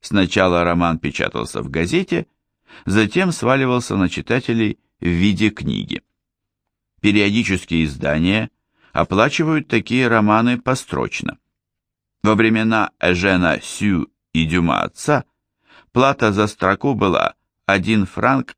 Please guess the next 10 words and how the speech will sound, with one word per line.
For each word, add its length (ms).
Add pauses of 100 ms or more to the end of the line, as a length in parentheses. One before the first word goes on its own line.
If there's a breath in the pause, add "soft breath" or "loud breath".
двадцать 520
пять 200
сантимов, 680 (540)
причем 440
неполные 640
строки 420
считались 580
как 260
полные. 540 (720)
Поэтому 600